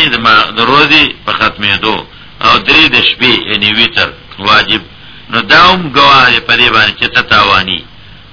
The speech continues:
دا دې ونه کړله، په صحیح طریقه سر ته دې ونه رسول. یا شفع الوتر، وختونه د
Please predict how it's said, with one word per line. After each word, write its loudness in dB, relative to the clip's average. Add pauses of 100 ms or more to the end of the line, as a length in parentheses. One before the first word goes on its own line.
(220)
دا 4
دې 2
ونه 2
کړله، 2
په -4
صحیح 0
طریقه 0
سر 0
ته -2
دې -4
ونه -4
رسول. -8 (520)
یا 2
شفع 2
الوتر، 2 (460)
وختونه 0
د -2